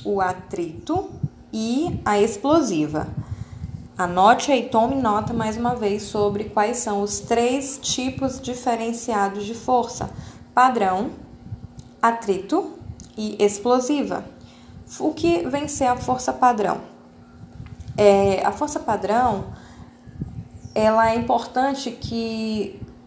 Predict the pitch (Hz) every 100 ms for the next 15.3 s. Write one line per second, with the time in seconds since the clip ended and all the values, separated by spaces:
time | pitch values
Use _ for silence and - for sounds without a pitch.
0 | - - - - - - - - - -
1 | 214 220 233 269 277 240 247 220 226 247
2 | 247 - 226 240 208 180 - - - -
3 | - - 233 226 262 285 285 247 220 208
4 | - - 214 - 254 240 220 - 226 214
5 | 214 233 233 262 262 262 - 294 294 202
6 | 175 - - - - - 208 214 254 -
7 | - - - - - - 320 359 392 381
8 | 339 311 277 262 247 240 220 - 202 -
9 | 214 269 269 226 202 214 196 180 - -
10 | - - - - - - 226 247 269 -
11 | 202 - 277 294 294 262 214 208 254 254
12 | 247 247 240 - 247 240 233 294 285 262
13 | 240 247 - 202 196 196 175 226 208 269
14 | 302 302 254 220 240 269 - - 240 262
15 | 311 302 294